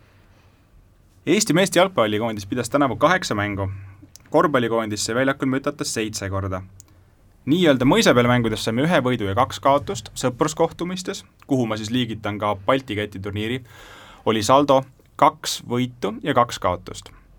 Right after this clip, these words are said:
Kui neid kohtumisi nüüd kuidagi summaarselt meenutada või ükshaaval meenutada, siis kes saab aasta lõpus endale nii-öelda ühe mängu skoorikuninga tiitli?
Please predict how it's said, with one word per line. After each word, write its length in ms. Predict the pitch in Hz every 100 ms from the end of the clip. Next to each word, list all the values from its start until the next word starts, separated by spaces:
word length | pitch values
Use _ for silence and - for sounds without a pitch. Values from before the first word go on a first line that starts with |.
| - - -
Kui 120 | 143
neid 180 | 165 -
kohtumisi 520 | 196 185 127 117 113
nüüd 160 | 117 113
kuidagi 460 | 131 135 123 117 - - - -
summaarselt 880 | - - 135 139 175 147 113 107 98
meenutada 560 | 135 156 107 98 90 92 95
või 100 | 147 147
ükshaaval 440 | 240 - 120 104
meenutada, 480 | 101 101 95 95 92 95 - - -
siis 280 | - 123 110 - -
kes 240 | 185 - - - -
saab 320 | - - 131 120
aasta 320 | 160 160 -
lõpus 380 | 143 - 117 110
endale 300 | 127 120 113
nii-öelda 400 | 131 123 117 104
ühe 380 | 143 165 175 165
mängu 400 | 123 131 131 123
skoorikuninga 800 | - 131 131 127 120 120 117 117
tiitli? 460 | 113 127 98 87